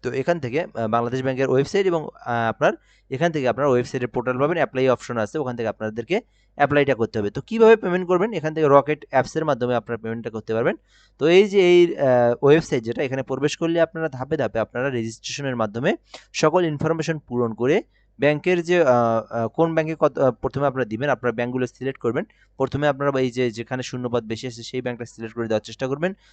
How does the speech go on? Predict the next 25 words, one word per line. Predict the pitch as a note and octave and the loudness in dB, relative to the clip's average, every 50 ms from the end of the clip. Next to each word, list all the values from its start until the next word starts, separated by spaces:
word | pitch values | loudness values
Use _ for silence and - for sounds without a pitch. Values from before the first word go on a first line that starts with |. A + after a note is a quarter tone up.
| _ _ _ _ - | _ _ _ _ 0
দেওয়ার | B2 D3+ F3 F#3+ | 4 6 6 6
পর | D#3+ C3+ A#2+ A2+ | 6 4 2 2
সবগুলো | - C#3 C#3 C#3 C#3+ D3 D3 C3 | 2 0 0 0 2 0 2 2
ব্যাংক | C3 C3 B2+ | 0 -2 -4
সিলেক্ট | - - C3 C3 - | -4 -4 -4 -4 -2
করে | - B2 A2 G#2 | -2 -2 -2 0
দেওয়ার | G#2 G#2 G#2 G#2+ | 0 0 -2 0
পর, | G2+ C3+ F3 F#4 | 2 2 2 2
আহ, | - _ _ _ _ _ _ _ _ _ - A2 A2 A2 G2+ _ - A#2+ | 0 _ _ _ _ _ _ _ _ _ -4 -2 -2 -2 -4 _ -8 -6
আহ, | A#2+ A2+ | -6 -6
পরবর্তী | G#2+ _ - C#3 C#3+ C#3+ - - - E3+ D#3+ | -4 _ 2 2 2 2 0 0 -2 -2 -2
স্টেপে | C#3+ - - D3+ D#3 | -2 -4 -4 -4 0
যাওয়ার | C3+ C3 A#2+ A2+ | 2 2 2 2
পর | G#2 - B2 | 0 -4 -6
দেখবেন | A2+ A2 G#2+ A2 A2+ A2+ | -6 -6 -6 -4 -2 0
রকেট | A2+ A2 A2 - B2 B2+ | 0 0 0 -2 -4 -4
অপশন | A#2+ - - - A2+ | -4 -4 -4 -6 -6
আছে, | G#2 G2+ - G#2+ | -6 -6 -6 -8
ওখান | G2+ G#2+ G#2+ G#2 | -8 -8 -8 -6
থেকে | C#3 D3+ | -6 -6
ম্যানুয়ালি | D3+ C3+ B2 B2 C3+ D3 D3+ D#3+ | -6 -4 -4 -2 0 0 2 2
দিতে | D#3+ E3 D#3+ E3+ | 2 2 2 2
পারবেন, | E3+ E3+ E3+ F#3 F#3 E3 | 0 0 0 0 -4 -4
আবার | B2 A2 D#3 G#2+ | -4 -2 -2 -4
আপনি | - B2+ D3+ G#3+ | -4 -4 -4 -6